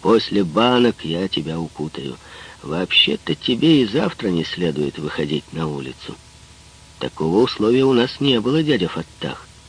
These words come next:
После твоих банок завтра мы должны будем чудеса творить».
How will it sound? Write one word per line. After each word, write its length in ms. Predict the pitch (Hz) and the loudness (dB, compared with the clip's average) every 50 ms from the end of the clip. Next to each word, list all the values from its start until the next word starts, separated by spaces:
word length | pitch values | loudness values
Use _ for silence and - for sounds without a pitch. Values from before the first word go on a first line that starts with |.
| - - - - - - - - - - - | -20 -20 -20 -20 -20 -20 -20 -20 -20 -20 -10
После 340 | - 78 76 - - - 127 | -6 -6 -6 -4 -4 -4 -6
твоих 380 | - - 123 110 113 127 131 123 | -2 0 2 2 2 2 0 0
банок 440 | 87 95 98 107 131 143 143 131 113 | 0 2 4 4 4 2 2 0 -2
завтра 520 | 80 71 87 98 113 127 - - 143 151 | -4 -2 0 0 0 -2 -2 -2 -2 0
мы 180 | 127 113 113 123 | 2 2 2 4
должны 440 | 117 123 123 123 104 101 104 123 | 4 4 4 4 2 2 0 2
будем 320 | 131 139 131 131 139 135 - | 2 2 2 2 2 0 0
чудеса 560 | - - 113 110 123 107 - - 95 110 147 | 0 0 2 2 2 0 0 0 -2 -2 -2
творить». 500 | - - 190 196 180 107 - - - | 0 0 0 2 2 0 -2 -4 -10